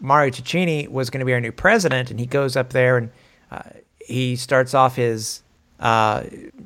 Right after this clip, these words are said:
hi-, his, I guess his, his prepared speech and stuff like that. And then lo and behold, something comes out of his mouth that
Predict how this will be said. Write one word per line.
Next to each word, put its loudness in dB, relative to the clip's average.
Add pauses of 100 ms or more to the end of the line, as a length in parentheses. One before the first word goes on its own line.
hi-, -2
his, 0
I 0
guess 0
his, 0
his -8
prepared 0
speech -6
and -6
stuff -4
like -2
that. 4
And -6
then -2
lo 2
and -2
behold, -2 (320)
something -2
comes -4
out 2
of -4
his -6
mouth -4 (200)
that -8